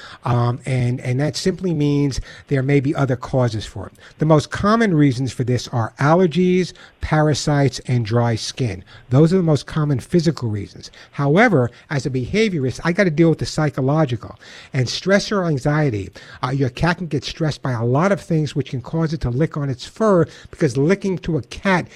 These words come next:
is kind of self-soothing. It's like scratching your head,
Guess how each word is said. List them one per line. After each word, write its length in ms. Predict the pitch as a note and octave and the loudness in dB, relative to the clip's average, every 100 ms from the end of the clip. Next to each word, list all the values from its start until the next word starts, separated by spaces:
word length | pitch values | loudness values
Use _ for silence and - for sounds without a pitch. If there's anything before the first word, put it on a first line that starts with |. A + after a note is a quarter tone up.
| - | -10
is 140 | D#3 - | -8 -6
kind 320 | - E3 D#3 | -2 0 0
of 100 | - | -4
self-soothing. 960 | - D#3 C#3+ - - - - C#3+ A#2+ | -4 0 -2 -2 -10 -4 2 2 2
It's 140 | A2 - | -2 -4
like 180 | B2+ - - | -4 -6 -12
scratching 600 | - - E3 D#3+ E3+ D3+ | -6 2 4 4 0 -2
your 100 | D3 | 0
head, 420 | D3+ D#3 D#3 | 2 2 2